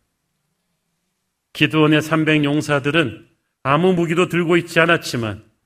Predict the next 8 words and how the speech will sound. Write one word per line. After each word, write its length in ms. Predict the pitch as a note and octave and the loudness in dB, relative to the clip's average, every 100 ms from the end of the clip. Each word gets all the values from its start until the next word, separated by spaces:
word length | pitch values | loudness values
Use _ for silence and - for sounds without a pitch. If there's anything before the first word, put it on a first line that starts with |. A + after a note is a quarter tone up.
| _ _ | _ _
항아리를 440 | - E3+ F3 F3 E3+ | -4 0 0 0 -2
깨고 340 | F3 D#3 E3+ | -2 0 -2
횃불 400 | F3+ - F#3 F3 | -2 -2 -2 -2
들고 380 | E3 D#3+ E3+ D3 | -2 0 -2 -2
나팔 360 | C3 D#3 G3 F#3 | -2 -2 0 0
불면서 720 | D#3 D#3 D#3 D#3 D3+ D3 - _ | 0 2 0 0 -2 -4 -12 _
고함쳤을 680 | C#3+ D#3 D3+ D#3+ C#3+ C#3+ - | 0 0 0 -6 -8 -10 -10
뿐이지만 720 | D#3+ E3 D#3 D3+ F3 D#3 G#2 | -6 -4 -4 -4 -2 -4 -6